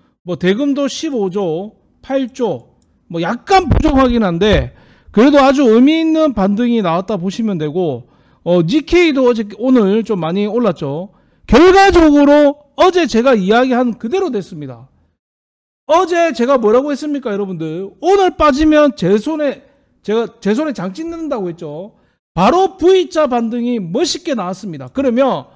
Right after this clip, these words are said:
이제 앞으로 어떻게 될 거냐? 이게 이제 가장 중요한 관건인데요. 먼저 여러분들께서 위너스 티비를 이렇게 꾸준하게 보시면,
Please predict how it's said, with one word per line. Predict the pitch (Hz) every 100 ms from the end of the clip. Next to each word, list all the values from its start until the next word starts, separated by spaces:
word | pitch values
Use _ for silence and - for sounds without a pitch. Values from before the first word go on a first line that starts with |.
| _ _ _ _ -
이제 | 247 349
앞으로 | 262 330 392 - 403 359
어떻게 | 214 285 302
될 | 240 202
거냐? | 330 311 208 135 _
이게 | 254 285 302
이제 | 226 240 208 240
가장 | 240 208 269 254
중요한 | 190 214 247 240
관건인데요. | 220 262 262 233 233 185 175 247 247 _ _ _ -
먼저 | 196 269 320
여러분들께서 | 302 370 339 320 277 302 - 294 294 269
위너스 | 190 240 330 330
티비를 | - 277 269 277 269 269 _
이렇게 | 302 370 370
꾸준하게 | 330 339 330 381 392 381 359
보시면, | 226 208 208 226 262 151